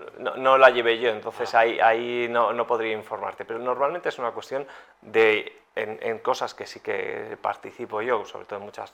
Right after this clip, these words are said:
Speaker 1: eh, actividades que, que hacemos en, en, en lo que son las zonas comunes, en, en,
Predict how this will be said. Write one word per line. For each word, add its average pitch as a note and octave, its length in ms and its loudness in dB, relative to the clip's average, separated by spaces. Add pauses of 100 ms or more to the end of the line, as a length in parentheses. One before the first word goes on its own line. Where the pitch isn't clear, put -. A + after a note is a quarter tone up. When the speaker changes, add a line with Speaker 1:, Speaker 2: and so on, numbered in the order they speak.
(140)
Speaker 1:
eh, G2 180 -8 (400)
actividades A2+ 540 2
que, G2+ 240 -6
que G#2 240 -6
hacemos G#2+ 380 -6
en, G2 420 -8
en, G2 400 -16
en F#2+ 300 -16
lo F#2+ 100 -12
que A2 120 -14
son G#2+ 200 -4
las G2 160 -4
zonas G2+ 260 -10
comunes, A2 560 -6
en, G#2 200 -10
en, G2 440 -12